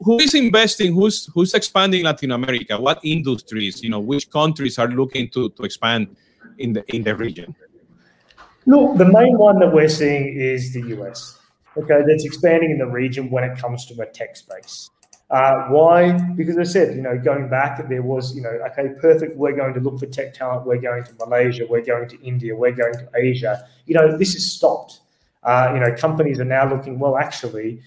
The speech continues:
Speaker 2: all those benefits that we're supposed to get from this offshoring, et cetera, just never really came to fruition. And the fact that there's a cultural difference, there's a time zone difference, et cetera. So now they're saying, "Well, actually,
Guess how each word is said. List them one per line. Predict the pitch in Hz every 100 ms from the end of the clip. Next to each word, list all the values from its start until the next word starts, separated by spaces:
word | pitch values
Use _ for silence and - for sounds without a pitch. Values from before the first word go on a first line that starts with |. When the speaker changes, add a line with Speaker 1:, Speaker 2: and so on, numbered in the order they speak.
| _ _ _
Speaker 2:
all | - 196
those | 202 175
benefits | - 156 170 - -
that | 131
we're | 127
supposed | 127 - 147 147
to | 120
get | 135 131 -
from | 123
this | 120 -
offshoring, | 139 139 - 147 131 120 117
et | -
cetera, | 139 - 117 - - _ _ _ -
just | 165 - -
never | 143 180
really | 180 156
came | 156 151
to | 131
fruition. | 135 131 180 - - _ _ _
And | 143 170
the | -
fact | 156 151 147
that |
there's | 127 117
a | -
cultural | 151 147 147
difference, | 143 135 135 127
there's | 127 113
a |
time | 117 139 147 147
zone | 139 135
difference, | 135 135 135 123 131
et | 127 -
cetera. | 143 143 113 107 - _ _
So | - 135
now | 143 156
they're | 160 151
saying, | 147 135 135
"Well, | 156
actually, | 180 - - 104 107 123